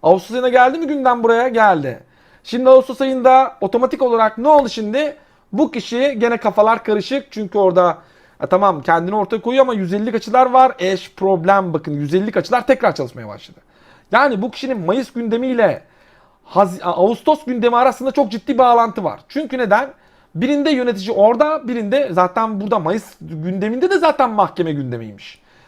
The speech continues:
Çünkü niye? Güneş orada Boğa burcunda ama Güneş nereyi yönetiyor? Aslan burcunun dokuzuncu evi yönetiyor. Otomatik olarak dokuzuncu evin dispozitörü altıncı evde olduğu için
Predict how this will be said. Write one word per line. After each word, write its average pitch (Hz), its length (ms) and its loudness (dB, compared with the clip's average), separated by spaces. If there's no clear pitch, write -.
Çünkü 247 380 -4
niye? 254 200 -2
Güneş 247 340 -4
orada 220 280 2
Boğa 220 260 4
burcunda 262 340 -2
ama 208 140 -2
Güneş 196 280 -8
nereyi 254 200 -2
yönetiyor? 262 300 0
Aslan 254 340 -2
burcunun 240 200 -4
dokuzuncu 214 320 -4
evi 240 100 -4
yönetiyor. 160 360 -8
Otomatik 226 460 0
olarak 254 340 2
dokuzuncu 202 380 -4
evin 330 240 -2
dispozitörü 208 480 -4
altıncı 208 360 0
evde 320 180 -2
olduğu 277 220 -2
için 277 320 -6